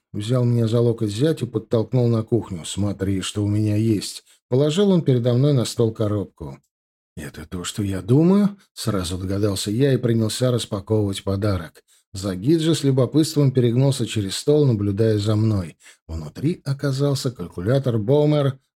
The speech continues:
девятьсот один би. «Какой красавчик!» — искренне восхитился я. «Спасибо, дружище!» «А это что?» «Это зарядное устройство для аккумуляторов», — пояснил Фердаус. «Опа!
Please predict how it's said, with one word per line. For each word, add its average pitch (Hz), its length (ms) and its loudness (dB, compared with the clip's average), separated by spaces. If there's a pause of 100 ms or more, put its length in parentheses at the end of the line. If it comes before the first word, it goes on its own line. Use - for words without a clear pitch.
девятьсот 104 560 -2
один 98 360 -2
би. 90 300 -6 (380)
«Какой - 280 -14
красавчик!» — 85 1080 -8 (340)
искренне 160 460 -2
восхитился 110 580 -2
я. 110 180 2
«Спасибо, 131 480 -4
дружище!» 156 640 0 (400)
«А 95 140 -6
это 85 140 -8
что?» - 300 -6 (260)
«Это 67 260 -8
зарядное 127 500 2
устройство 120 580 2
для 120 180 4
аккумуляторов», — 110 840 2
пояснил 151 440 0
Фердаус. 135 720 -2 (260)
«Опа! 92 500 -6